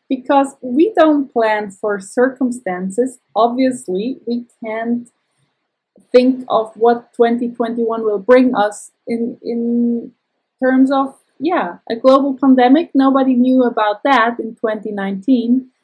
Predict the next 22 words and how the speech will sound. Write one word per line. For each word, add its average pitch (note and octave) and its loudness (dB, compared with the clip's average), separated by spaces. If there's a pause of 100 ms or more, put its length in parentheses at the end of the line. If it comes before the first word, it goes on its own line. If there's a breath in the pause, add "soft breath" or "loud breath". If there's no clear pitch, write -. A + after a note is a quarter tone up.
(240)
But B3+ -2 (220)
we D4 -2
don't C4+ 2
need C4 2
the B3+ -4
circumstances A#3+ -4
for G#3+ -4
having G#3+ -4 (100)
our G3+ -2
own A3 -4
dreams G3+ -6
and G#3+ -6
fulfill D4+ 0
them G#3 0 (200)
for A#3+ -2
ourselves. A#3 -2 (100)
And C4+ 2
we D#4 2
don't D#4+ 0
plan A#3+ -4
for A3+ -6
other G3+ -6